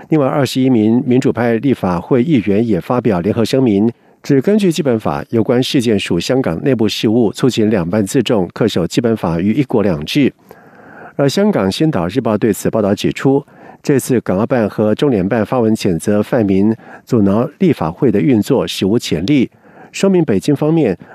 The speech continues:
不会对泛民的行为坐视不理，是一次警告，并且认为这次事件必有后续发展，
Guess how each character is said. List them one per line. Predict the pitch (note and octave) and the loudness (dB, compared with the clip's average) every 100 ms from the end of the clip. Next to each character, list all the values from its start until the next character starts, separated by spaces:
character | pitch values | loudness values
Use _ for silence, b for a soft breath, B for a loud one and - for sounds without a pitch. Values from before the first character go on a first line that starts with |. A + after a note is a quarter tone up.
| - | -2
不 | D3 | 0
会 | D3 | 2
对 | C3 A#2+ | 2 0
泛 | - F#3+ C#3+ | -2 0 2
民 | G#2 | 2
的 | G#2 | 2
行 | G2+ A2 | 0 0
为 | G#2+ G2 | 0 0
坐 | - A#2 | 0 -2
视 | G2 A#2 | 0 -2
不 | - | 0
理， | F3 G#2 - | 0 0 -2
是 | - C#3 | -2 0
一 | G2+ | 0
次 | A#2+ | 0
警 | - C#2+ | -2 -6
告， | - C3+ - b b b | -4 -4 -4 b b b
并 | G#3 G3 | -2 0
且 | A#2+ | 2
认 | D#3 A#2 | 2 0
为 | G#2+ B2+ B B B | 0 -2 B B B
这 | - F3 | 0 0
次 | E3 | 0
事 | - D3+ | 0 0
件 | - G#2+ - | 0 0 -2
必 | - | 0
有 | G#2 D2+ | 0 0
后 | - | -2
续 | G#2+ G2+ | 0 0
发 | C3 | -2
展， | C3+ G#2+ D2 | 0 -2 -2